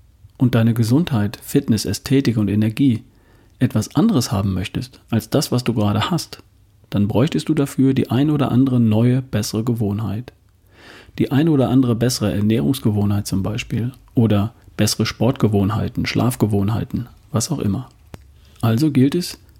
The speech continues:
hier und da Gewohnheiten durch bessere zu ersetzen. Richtig? Nun, was sind die Erfolgsfaktoren für eine erfolgreiche Verbesserung von ein paar Gewohnheiten? Know-how? Hast du. Findest du.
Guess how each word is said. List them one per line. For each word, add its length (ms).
hier 280
und 200
da 320
Gewohnheiten 600
durch 200
bessere 360
zu 140
ersetzen. 520
Richtig? 380
Nun, 260
was 160
sind 180
die 80
Erfolgsfaktoren 1000
für 200
eine 160
erfolgreiche 640
Verbesserung 580
von 160
ein 100
paar 160
Gewohnheiten? 640
Know-how? 460
Hast 300
du. 160
Findest 420
du. 160